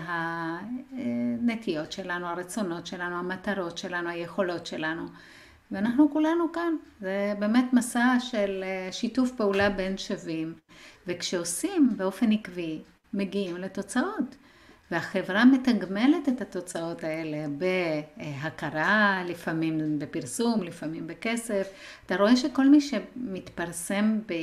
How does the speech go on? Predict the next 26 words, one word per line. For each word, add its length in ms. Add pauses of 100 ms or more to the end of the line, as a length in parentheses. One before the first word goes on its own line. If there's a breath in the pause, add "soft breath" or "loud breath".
(200)
בעקבות 600
איזה 240 (120)
פיק 300
כזה, 260
אנכי, 640 (420 loud breath)
שהיה 440
ב-, 460
לא 80
יודעת, 480
היה 360
בטלוויזיה 1200
באיזה 240
תקופה, 480
באיזה 220
תוכנית 420
ריאליטי, 460
מה 120
אנחנו 240
רואים 260
אחר 300
כך? 160 (320)
בום, 360 (400 loud breath)
את 60
הנפילה 520
מאוד 340
גדולה. 340